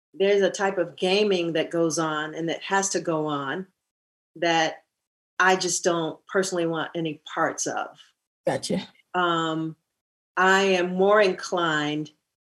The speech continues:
Speaker 1: to, um, uh, th-, just care for my people in a certain way and let you know, you know what, I, I, I'm not going to, uh, go along with this.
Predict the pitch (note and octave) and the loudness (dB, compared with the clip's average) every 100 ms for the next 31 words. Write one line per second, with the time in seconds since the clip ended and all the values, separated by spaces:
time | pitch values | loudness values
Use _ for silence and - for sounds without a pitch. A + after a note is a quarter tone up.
0 | - F#3+ F3 E3+ D#3+ D#3+ D#3+ - E3 D#3 | -2 2 4 4 2 2 0 -2 -4 -4
1 | D3+ D3 D3 D3 _ - - _ _ _ | -4 -4 -4 -8 _ -12 -12 _ _ _
2 | _ _ - - F3+ E3+ E3 D#3+ E3+ F3+ | _ _ -14 -4 0 2 2 0 -2 -4
3 | F3+ G#3 - - B3+ B3+ A#3 A#3 G#3 G3 | -2 -2 -2 -4 2 4 2 0 -2 0
4 | F#3 F3+ F#3 F#3 F#3+ - G3+ G3+ F#3 F3+ | 0 -2 -2 -2 -2 -6 -8 -2 -2 -2
5 | F3 E3+ G3 F3+ F3 F3 F3+ D#3+ D3+ D3 | -4 -2 0 0 -2 0 0 0 -2 -2
6 | F3 E3 E3 E3+ F#3 F#3 - F#3+ F3 F3 | -2 -2 0 2 2 0 0 0 2 2
7 | E3 F#3 G3 G3 G3 G3 F#3+ - _ _ | 2 2 2 4 4 2 0 -6 _ _
8 | _ _ - - - F#3+ F#3+ G3 G#3 A3+ | _ _ -6 -2 0 0 2 2 4 2
9 | A3+ G#3 G3 F3+ F3 F#3 E3+ D#3+ D#3 D#3+ | 2 2 4 2 0 2 4 4 0 -4
10 | _ _ _ _ _ - F3 D#3+ D#3+ G3+ | _ _ _ _ _ -2 0 2 4 6
11 | F3+ F3 F3 E3 D#3 D3+ D#3+ C#3+ C#3+ - | 6 6 4 4 2 0 2 2 2 0
12 | - - | 0 -4